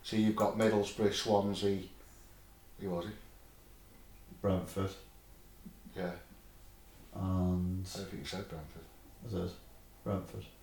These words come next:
Speaker 2: Brentford playoffs.
Speaker 1: And Brentford will go.
Speaker 2: New stadium. I think they'll have it right. I think,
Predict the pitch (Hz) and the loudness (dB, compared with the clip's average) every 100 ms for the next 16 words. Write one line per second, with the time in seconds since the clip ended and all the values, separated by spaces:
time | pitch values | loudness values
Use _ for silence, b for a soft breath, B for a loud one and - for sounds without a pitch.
0 | b b - - 101 95 - 90 - 92 | b b -20 0 2 2 -4 -8 2 6
1 | 92 92 - 101 95 90 92 90 92 87 | 6 4 -6 -4 0 0 0 2 2 0
2 | - 113 113 - 101 101 101 101 101 - | 2 4 4 6 8 8 6 4 2 -2
3 | - 95 - 98 98 101 98 95 98 98 | -6 -4 0 0 2 4 4 4 6 6
4 | 98 92 110 95 | 6 2 0 -2